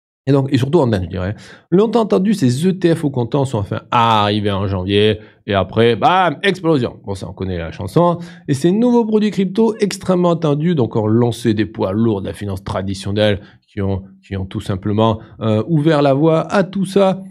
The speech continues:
euh, pour les in-, pour les investisseurs de la finance traditionnelle. Bon, ça, on connaît la chanson.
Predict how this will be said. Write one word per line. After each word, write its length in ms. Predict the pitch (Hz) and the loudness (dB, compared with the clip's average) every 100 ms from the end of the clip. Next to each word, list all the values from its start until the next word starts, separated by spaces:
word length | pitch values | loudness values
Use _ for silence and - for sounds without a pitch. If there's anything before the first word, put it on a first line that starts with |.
| - | -4
euh, 120 | 139 131 | -2 0
pour 340 | 185 180 131 | 0 0 2
les 320 | 143 143 135 | 4 4 4
in-, 160 | 127 113 | 2 0
pour 160 | 117 | 0
les 160 | 117 110 | 0 2
investisseurs 540 | 113 110 - 104 127 | 2 0 -2 -6 -2
de 40 | 104 | -2
la 60 | |
finance 300 | 92 104 95 | -4 -8 -8
traditionnelle. 680 | - 107 98 92 87 104 117 | -8 -10 -8 -10 -6 0 0
Bon, 120 | 98 | 0
ça, 160 | 95 110 | -6 -6
on 60 | 101 | -4
connaît 320 | 107 104 92 _ - | -4 -4 -8 _ 0
la 180 | 110 | 0
chanson. 480 | 107 101 90 135 165 | 0 -6 0 2 2